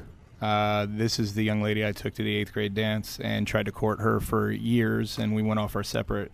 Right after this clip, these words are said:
directions. And when there was an opportunity it, that made sense, we were able to put it together now that I've matured.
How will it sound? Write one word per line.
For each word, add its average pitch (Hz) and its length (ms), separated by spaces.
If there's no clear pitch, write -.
directions. 107 580
And 104 80
when 107 100
there 110 100
was 113 120
an 117 80
opportunity 113 680
it, 110 120
that 104 160
made 95 260
sense, 120 360
we 113 80
were 110 100
able 101 240
to - 580
put 117 120
it 95 80
together 104 400
now 104 240
that 101 120
I've 95 180
matured. 90 360